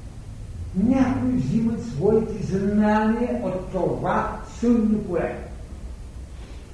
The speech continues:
Други обаче над това сънно поле отиват малко нагоре.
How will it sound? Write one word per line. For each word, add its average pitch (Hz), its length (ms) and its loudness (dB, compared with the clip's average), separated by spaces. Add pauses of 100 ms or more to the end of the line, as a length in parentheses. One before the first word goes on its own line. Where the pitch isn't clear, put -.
(160)
Други 160 220 4
обаче 254 440 4
над 247 480 4
това 330 200 4
сънно 190 540 2
поле 202 500 6
отиват 226 360 2
малко 208 520 -2
нагоре. 165 840 -2